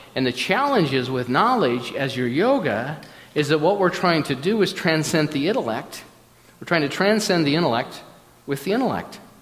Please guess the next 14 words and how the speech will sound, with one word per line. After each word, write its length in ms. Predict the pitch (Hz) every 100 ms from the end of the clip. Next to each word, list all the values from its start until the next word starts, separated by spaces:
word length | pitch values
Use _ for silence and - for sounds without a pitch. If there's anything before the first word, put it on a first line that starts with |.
| - _ _ _ _ - - - - - _ - - - -
which 200 | 123 -
is 80 | 110
very 220 | 135 127
hard. 260 | 107 78 71 - - - - - - - - - - - - - -
Because 320 | 135 165 147
at 80 | 147
some 280 | - 247 254
point, 380 | 185 170 170
our 140 | 147 143
thinking 420 | - 202 202 160
won't 180 | 147 135
get 120 | 139
us 180 | 139 -
there. 220 | 85 -